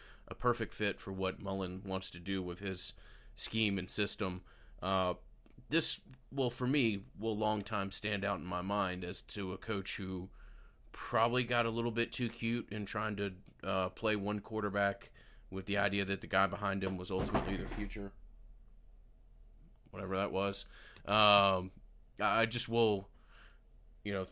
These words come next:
this will, from, from game one, in, in my opinion, and at least according to those who were talking to Mullen directly,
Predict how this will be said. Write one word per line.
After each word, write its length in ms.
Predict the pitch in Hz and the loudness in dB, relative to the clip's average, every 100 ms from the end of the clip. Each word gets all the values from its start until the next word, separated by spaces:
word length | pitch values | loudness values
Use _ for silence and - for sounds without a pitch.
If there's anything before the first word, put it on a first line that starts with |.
| - | -4
this 260 | 147 180 | 0 0
will, 360 | 165 170 143 127 - - - - | 4 6 4 2 -12 -20 -20 -6
from, 260 | - 131 | -2 0
from 200 | 131 143 | 2 4
game 240 | 135 165 135 | 6 6 6
one, 240 | 101 73 - - - | 2 -2 -10 -14 -6
in, 440 | 101 101 101 101 | -4 -2 -4 -6
in 160 | - 107 | -4 -2
my 200 | 107 101 | 2 0
opinion, 440 | 95 104 95 95 | 0 -2 0 0
and 240 | 92 92 110 | 0 -4 -6
at 80 | 98 | -4
least 180 | 101 - | -4 -4
according 400 | 95 101 101 95 | -6 -4 -2 -2
to 220 | 92 90 - - - - - | 0 -2 -4 -16 -20 -20 -6
those 280 | 98 101 101 | -2 0 0
who 80 | 104 | -2
were 100 | 95 | -2
talking 360 | - 101 101 | 0 -2 -2
to 60 | 101 | -4
Mullen 320 | 95 95 98 | -2 0 0
directly, 500 | 110 107 - 87 90 | 0 0 0 -4 -6